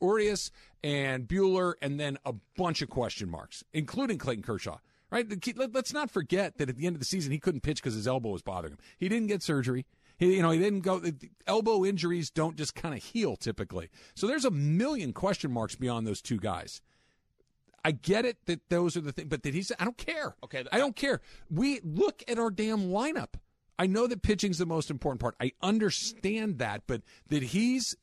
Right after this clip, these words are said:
Speaker 1: saying, "If our pitching is good, we're gonna win the World Series," I, I couldn't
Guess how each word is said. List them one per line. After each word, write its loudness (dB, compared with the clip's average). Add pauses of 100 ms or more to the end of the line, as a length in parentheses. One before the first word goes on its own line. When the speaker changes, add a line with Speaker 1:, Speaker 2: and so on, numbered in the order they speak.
Speaker 1:
saying, -2 (180)
"If -4
our 2
pitching 0
is -2
good, 0
we're 2
gonna -2
win -2
the 0
World 0
Series," 0
I, -4 (240)
I -4
couldn't -4